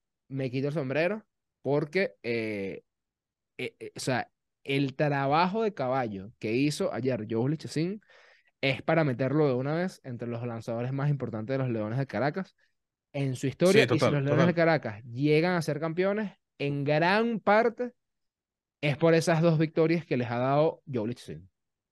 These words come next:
Speaker 1: No tiene
Speaker 2: Sí.
Speaker 1: sentido.
Speaker 2: Mira, Chacín
Speaker 1: No
Speaker 2: se
Speaker 1: tiene
Speaker 2: metió un
Speaker 1: sentido.
Speaker 2: par de veces en problemas.
Speaker 1: Sí.
Speaker 2: Eh,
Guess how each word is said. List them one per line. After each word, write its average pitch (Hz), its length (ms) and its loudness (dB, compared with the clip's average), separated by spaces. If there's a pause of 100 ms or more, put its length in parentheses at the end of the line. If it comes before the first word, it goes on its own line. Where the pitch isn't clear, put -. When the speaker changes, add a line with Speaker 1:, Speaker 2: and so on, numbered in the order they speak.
(600)
Speaker 1:
No 139 180 -4
tiene 127 180 -6
Speaker 2:
Sí. 110 100 -2
Speaker 1:
sentido. 85 260 -2 (540)
Speaker 2:
Mira, 147 220 2
Chacín 151 320 2
Speaker 1:
No 147 40 0
Speaker 2:
se - 40 0
Speaker 1:
tiene 185 160 4
Speaker 2:
metió 160 160 4
un 165 80 4
Speaker 1:
sentido. 170 80 -2
Speaker 2:
par 180 160 4
de 180 80 6
veces 180 240 4
en 185 100 2
problemas. 135 480 2 (840)
Speaker 1:
Sí. - 140 -6 (120)
Speaker 2:
Eh, 107 760 0